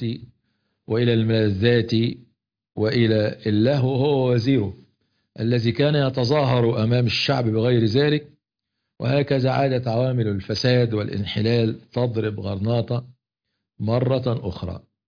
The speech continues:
تزوج، آه، أبو الحسن الملك من ابنة عمه عائشة،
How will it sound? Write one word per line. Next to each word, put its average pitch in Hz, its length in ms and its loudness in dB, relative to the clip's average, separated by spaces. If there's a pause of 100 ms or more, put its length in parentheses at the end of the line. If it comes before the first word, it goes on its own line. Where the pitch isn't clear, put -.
تزوج، 143 540 2
آه، 139 220 -4 (800)
أبو - 380 -6
الحسن 127 420 -2
الملك 135 520 -2 (720)
من 127 180 2
ابنة 135 300 2
عمه 135 520 2
عائشة، 131 560 -2